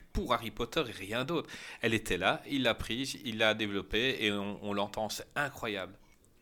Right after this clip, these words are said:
Sinon, autre chose que je retiens du film, c'est le nombre de scènes iconiques. C'est-à-dire un film, ce film-là, tu l'as vu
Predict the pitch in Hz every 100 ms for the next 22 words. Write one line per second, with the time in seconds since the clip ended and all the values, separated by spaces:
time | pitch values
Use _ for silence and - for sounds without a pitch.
0 | - - - 127 151 - 127 - 139 -
1 | 113 - 110 113 110 107 - 147 - 107
2 | 104 120 135 107 101 - 113 - 127 -
3 | 117 104 - - - 117 143 131 - 185
4 | 160 - - 147 165 143 - - 113 110
5 | 131